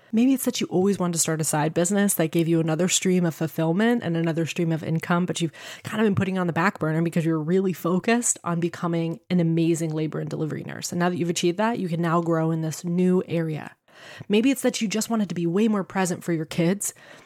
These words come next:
but you were distracted in the past few years because you were really focused on this one thing. Wherever it is, if you are comfortable where you are in your career and you have no desire to grow in that space,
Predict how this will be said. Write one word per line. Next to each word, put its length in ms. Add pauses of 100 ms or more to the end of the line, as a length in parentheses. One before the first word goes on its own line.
(120)
but 100
you 100
were 120
distracted 760
in 180
the 60
past 320
few 200
years 420
because 300
you 80
were 100
really 300
focused 640 (320)
on 160
this 160
one 180
thing. 400 (300)
Wherever 440
it 100
is, 380 (300)
if 140
you 180
are 80
comfortable 680 (100)
where 140
you 160
are 180
in 100
your 100
career 380
and 240
you 100
have 180
no 340
desire 680 (380)
to 140
grow 540
in 220
that 240
space, 540